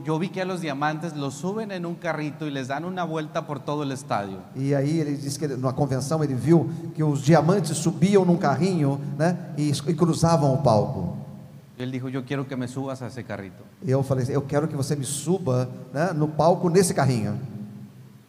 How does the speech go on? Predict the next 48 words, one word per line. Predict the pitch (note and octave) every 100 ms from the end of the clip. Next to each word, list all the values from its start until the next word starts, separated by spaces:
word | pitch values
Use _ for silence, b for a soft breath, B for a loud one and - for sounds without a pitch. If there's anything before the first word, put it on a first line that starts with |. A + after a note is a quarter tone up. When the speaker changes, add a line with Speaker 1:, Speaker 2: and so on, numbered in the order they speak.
| _
Speaker 1:
Y | B2+
cuando | C#3 C#3 E3
él |
me | F3 F3+
dice: | C#3+ D3
"Yo | C3+ C#3
quiero | D#3 D#3+
ser | D#3 D#3+
diamante", | C#3+ C#3 D3 C#3+ A#2+ A2 A2 -
Speaker 2:
E | D3
quando | D3 F#3
ele | F#3 F#3
disse: | D3 C3 C3+
"Eu | C#3+ C#3
quero | E3+ F3+
ser | - D#3+
diamante", | D3 B2+ B2+ C#3 - F#3+ - - - - -
Speaker 1:
como | D3 D#3
que | F3 D3
se | D3+
abrió | C#3+ D3 E3+
una | F#3+ F#3+
ventana | F#3+ E3+ F#3 E3 C3+ C3+ - - -
Speaker 2:
como | E3 F3 F3+ F#3 F3+
a-, | D#3+ D#3
abriu-se | D3+ E3+ F3
uma, | F#3 F#3 F3 - -
uma | F3
janela. | D#3+ E3 F#3 D#3 D#3+ C#3 A#2+ A2+ A#2 B2 - - - - -
Speaker 1:
Y | C#3
vi | D3
la | D#3+
oportunidad | D#3 D3+ D3 D3 C#3+ C#3+ C#3+
y | D3
me | C#3 C3+
dije, | C3+ C#3
"Si | C3+
llegas | A#2+ B2 C3 C3+
a |
diamante, | A#2+ B2 C#3+ C#3 C3
tu | C3
papá | A#2 A#2 B2
va |
a | B2
estar | A#2+ A2
orgulloso | A2 A2 G#2 G2+ G#2+
de | G2
ti." | F#2